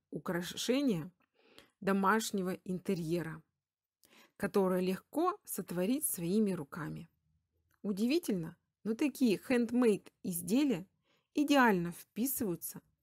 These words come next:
как в классический дизайн комнат, так и в хай-тек стилистику. От ярких вязаных предметов интерьера в доме будут в восторге дети.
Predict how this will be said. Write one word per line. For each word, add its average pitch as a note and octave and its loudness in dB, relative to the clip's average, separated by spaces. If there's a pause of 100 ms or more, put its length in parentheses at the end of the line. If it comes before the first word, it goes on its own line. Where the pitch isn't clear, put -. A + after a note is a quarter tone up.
(140)
как G3 0
в - -20
классический C4 -2
дизайн A3+ 2
комнат, G#3 0 (580)
так E4+ 2 (120)
и C#4 2
в - -4
хай-тек - 0
стилистику. - -10 (1200)
От F3+ -6
ярких A3 0 (220)
вязаных F3 0
предметов F3 -4
интерьера F3 -2 (460)
в F3+ -12
доме D#4 0 (500)
будут C4+ 0
в F3+ -6
восторге G#3 0 (120)
дети. E3 -4